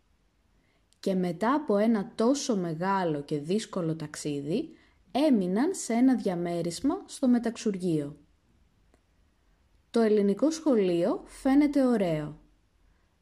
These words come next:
Δεν είναι πολύ καθαρό, αλλά η τοίχη είναι γεμάτη με ζωγραφιές παιδιών. Η ώρα είναι σχεδόν εννιά και τα κορίτσια περιμένουν στο γραφείο του σχολείου να χτυπήσει κουδούνι για το διάλειμμα,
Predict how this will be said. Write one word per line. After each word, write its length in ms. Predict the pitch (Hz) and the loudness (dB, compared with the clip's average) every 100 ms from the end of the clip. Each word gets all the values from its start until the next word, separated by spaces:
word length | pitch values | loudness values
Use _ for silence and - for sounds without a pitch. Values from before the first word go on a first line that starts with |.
| - | -12
Δεν 380 | 165 185 277 285 | -4 0 4 4
είναι 220 | 208 170 | 4 0
πολύ 280 | 175 170 165 | -2 -2 -2
καθαρό, 800 | 170 160 160 156 156 - - _ | -6 -6 -4 -4 -4 -6 -8 _
αλλά 320 | 190 190 180 | -6 -4 -2
η 100 | 170 | -2
τοίχη 600 | 160 175 175 165 208 262 269 | -4 -4 -4 -6 -4 -4 -2
είναι 220 | 214 240 | 2 4
γεμάτη 680 | 233 185 170 196 240 262 311 | 4 2 0 0 0 0 2
με 120 | 285 | 4
ζωγραφιές 680 | 220 196 175 165 - 247 247 | 2 -2 -4 -6 -4 -4 -2
παιδιών. 680 | 214 175 170 165 147 151 - _ _ _ _ _ _ _ _ _ _ _ _ _ | -6 -4 -2 -2 -4 -8 -16 _ _ _ _ _ _ _ _ _ _ _ _ _
Η 200 | 170 165 | -4 -2
ώρα 500 | 165 156 151 165 - | 0 0 -2 -6 -8
είναι 200 | - 202 | -4 -2
σχεδόν 460 | 240 - 185 190 233 | -2 -2 -4 0 2
εννιά 520 | 226 214 196 151 156 _ _ _ _ - | 2 2 0 -4 -10 _ _ _ _ -6
και 140 | 175 | -4
τα 100 | 170 | -4
κορίτσια 840 | 165 165 160 156 - - 170 240 - | -4 0 0 -2 -6 -8 -6 -8 -4
περιμένουν 560 | 180 165 160 175 262 | -2 0 -2 0 0
στο 180 | 302 - | -2 -4
γραφείο 480 | 190 170 165 233 294 | -4 -4 -4 0 0
του 100 | 277 | -2
σχολείου 720 | - 185 170 165 156 185 269 - | -8 -6 -2 0 0 -2 -4 -4
να 160 | 202 | -6
χτυπήσει 540 | - - - 262 269 302 | -4 -8 -2 -4 -2 -6
κουδούνι 560 | 214 170 190 196 254 | -4 -4 -2 2 2
για 140 | 320 294 | 2 0
το 120 | 269 | 0
διάλειμμα, 680 | 240 233 185 160 156 165 | 2 2 2 -2 -4 -10